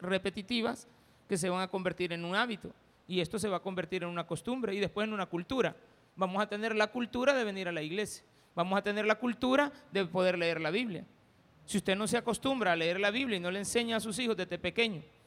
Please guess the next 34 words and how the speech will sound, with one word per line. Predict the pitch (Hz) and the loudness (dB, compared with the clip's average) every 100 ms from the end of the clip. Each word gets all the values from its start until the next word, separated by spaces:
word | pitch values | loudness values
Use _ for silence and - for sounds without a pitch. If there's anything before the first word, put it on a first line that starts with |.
| _ - | _ 0
a | 165 | 2
leer | 170 180 | 4 2
la | 196 202 | 4 4
Biblia, | 262 208 | 4 2
sino | 165 175 | 2 -2
que | 196 | -2
a | |
ver | 190 214 | 0 0
el | 185 | -2
partido | 175 156 185 190 | -2 -2 -2 0
de | 185 | -2
la | |
Alianza | 185 214 233 196 151 | 0 0 0 -2 -4
y | 147 | -4
del | 147 139 139 - | -4 -4 -6 -4
fas, | - 214 185 - - - _ - - _ | 2 2 2 -10 -20 -20 _ -20 -20 _
y | - | -6
si | 147 | -2
es | 165 | -2
posible | 180 175 214 170 | -2 -4 -2 -2
hasta | 151 | -4
llevarlo | 147 143 156 170 | -4 -2 -2 -2
a, | 160 | -2
al, | - 165 165 | -6 -10 -10
al | - 156 | -10 -6
partido, | 170 156 170 175 - - - - - - - - - - - - - - - - - - - - - - - - - - - | -6 -4 -4 -4 -6 -16 -20 -20 -20 -20 -20 -20 -20 -20 -20 -20 -20 -20 -20 -20 -20 -20 -20 -20 -20 -20 -20 -20 -20 -20 -14
tremendo. | 160 151 147 208 523 440 - - - - _ _ _ _ _ _ _ | -8 -4 -2 -4 -8 -14 -20 -20 -20 -20 _ _ _ _ _ _ _
Pero | - 202 - | -2 -2 0
qué | 269 | -2
bueno, | 285 254 320 - _ _ _ _ _ _ _ _ | 0 -4 -8 -18 _ _ _ _ _ _ _ _
qué | - 214 | -4 -2
de | 226 | 0
malo | 220 196 170 | -2 0 0
hay. | 143 110 | 0 -4